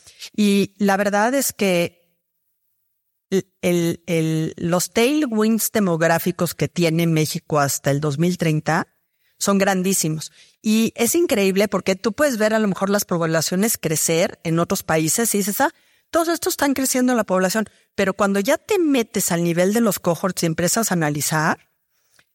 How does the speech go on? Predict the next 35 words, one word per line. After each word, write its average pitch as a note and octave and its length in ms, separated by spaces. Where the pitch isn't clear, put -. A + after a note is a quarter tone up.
lo F#3 180
que - 80
pasa A3 160
es - 20
que - 120
la C4 60
gente A3+ 280
ya A#3+ 100
no A#3+ 80
se G#3 140
muere. A3 360
Ya A3+ 160
todo D#4+ 220
el C#4+ 60
mundo C4+ 240
vive C4 260
por G3+ 200
siempre, A#3+ 400
¿me D#3+ 100
entiendes? D3+ 480
Entonces, A3 480
parece A3 360
que C#4+ 100
el G#3+ 60
país G#3+ 240
está A#3 200
creciendo A3+ 420
porque F#3+ 300
unos C#4 180
poquitos A3+ 400
nacen G#3+ 480
y F#3+ 140
nadie G#3 260
se A#3+ 140
muere. G#3 440